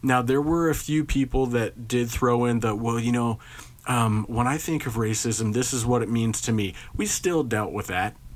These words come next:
okay? And unfortunately, that's human beings,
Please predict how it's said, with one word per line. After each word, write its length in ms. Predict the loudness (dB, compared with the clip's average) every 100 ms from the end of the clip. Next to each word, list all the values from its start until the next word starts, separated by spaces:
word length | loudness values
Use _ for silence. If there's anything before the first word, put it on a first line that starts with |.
| -10
okay? 360 | -2 0 2 2
And 180 | 0 2
unfortunately, 560 | 2 2 0 2 2
that's 400 | 4 2 0 -6 -8 -6
human 400 | 0 2 4 2
beings, 560 | -2 -2 -2 -2 -4